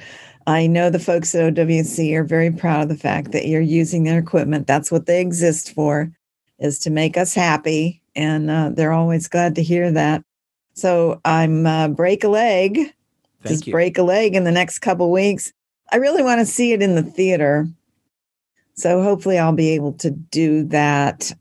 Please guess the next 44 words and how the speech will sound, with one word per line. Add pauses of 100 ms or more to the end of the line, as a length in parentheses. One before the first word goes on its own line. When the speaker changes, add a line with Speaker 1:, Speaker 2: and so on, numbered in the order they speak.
Speaker 2:
Yeah,
where,
Speaker 1:
Um,
Speaker 2:
where,
where
are
you,
Serena?
Speaker 1:
I'm
in
San
Diego. (340)
Speaker 2:
'Cause
I
know
we're
in
the,
the, (140)
some
of
the
Galaxy
theaters,
Speaker 1:
Mm-hmm. (360)
Speaker 2:
uh,
and
the
Imagine
theaters.
A
lot
of
the
California
theaters
are, (140)
you
know,
Speaker 1:
Closed. (240)
Speaker 2:
Yeah,
we've,
Speaker 1:
Yeah. (140)
Speaker 2:
we've,